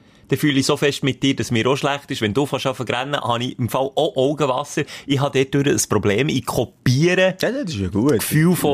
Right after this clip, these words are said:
Speaker 2: Ja,
Speaker 1: von den
Speaker 2: finde ich
Speaker 1: anderen.
Speaker 2: gut.
Speaker 1: Du kannst, kannst nicht vorstellen, was ich für einen Kloß in der Magengegend innen hatte.
Speaker 2: Das Herzflimmer hast du gehabt, bemerkt.
Speaker 1: Herzflattern, da hab ich gemeint, du, hey, äh, der hat den gleichen Jahrgang wie ich.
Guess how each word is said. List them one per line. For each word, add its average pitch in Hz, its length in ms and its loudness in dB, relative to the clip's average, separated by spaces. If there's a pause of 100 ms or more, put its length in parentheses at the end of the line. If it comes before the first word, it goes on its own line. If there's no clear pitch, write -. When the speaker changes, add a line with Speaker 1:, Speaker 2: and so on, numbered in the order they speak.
Speaker 2:
Ja, 127 40 -6
Speaker 1:
von - 0 -
den 120 60 -8
Speaker 2:
finde 123 140 -2
ich - 60 -4
Speaker 1:
anderen. 147 260 0
Speaker 2:
gut. 139 60 0
Speaker 1:
Du 139 60 -2
kannst, 127 400 -6
kannst 135 240 -2
nicht 135 100 -2
vorstellen, 135 320 0
was 123 60 -2
ich 123 80 -4
für 127 40 0
einen 110 140 0
Kloß 120 580 0
in - 120 0
der 117 60 2
Magengegend 127 680 -2
innen 131 300 2
hatte. 120 280 -2
Speaker 2:
Das 110 200 0
Herzflimmer 233 560 2
hast 147 140 2
du - 60 -10
gehabt, 185 160 2
bemerkt. 113 300 2
Speaker 1:
Herzflattern, 120 840 0
da 110 80 -4
hab 101 60 -6
ich 113 180 -4
gemeint, 117 320 0
du, 110 100 2
hey, 110 260 2
äh, 107 180 4
der 135 80 2
hat - 80 -6
den 110 120 -2
gleichen 120 180 0
Jahrgang 120 440 0
wie 90 260 2
ich. 139 80 -4